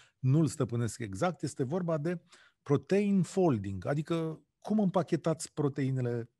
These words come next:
<laughs> domnule Apetri, în ceea ce privește bolile neurodegenerative.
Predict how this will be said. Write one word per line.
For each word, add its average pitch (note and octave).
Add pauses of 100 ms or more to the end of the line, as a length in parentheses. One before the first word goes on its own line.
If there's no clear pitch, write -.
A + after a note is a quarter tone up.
(240)
<laughs> G#2+
domnule C3 (240)
Apetri, A2+ (320)
în G#3
ceea F3+
ce E3
privește E3+ (100)
bolile E3+
neurodegenerative. C3+